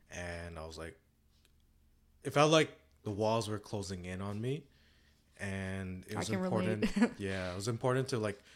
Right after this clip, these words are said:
Speaker 1: really ground yourself and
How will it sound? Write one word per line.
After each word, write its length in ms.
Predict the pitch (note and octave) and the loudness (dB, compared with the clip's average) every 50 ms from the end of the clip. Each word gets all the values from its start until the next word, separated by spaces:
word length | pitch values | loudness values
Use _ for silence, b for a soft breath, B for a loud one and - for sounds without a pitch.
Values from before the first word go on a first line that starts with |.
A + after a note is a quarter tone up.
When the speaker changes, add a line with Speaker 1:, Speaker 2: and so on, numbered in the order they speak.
| B B B B B B - | B B B B B B -2
Speaker 1:
really 220 | A2 A#2 A2+ A#2 | 0 0 2 0
ground 420 | G#2+ G2+ G#2 F#2+ F#2 F#2 G2 G2+ F#2+ | 0 -2 -4 -4 -2 -2 -2 -4 -4
yourself 680 | G#2+ - - - G2+ G2 G2+ G2+ G2+ G2+ - - - _ - | -6 -6 -4 -2 -2 0 0 0 -2 -4 -6 -12 -20 _ -14
and 680 | - F2+ F#2 F2+ F2 F2 F2 F2 E2+ E2+ E2+ E2 E2 | -10 -10 -8 -8 -8 -8 -8 -10 -10 -10 -12 -14 -16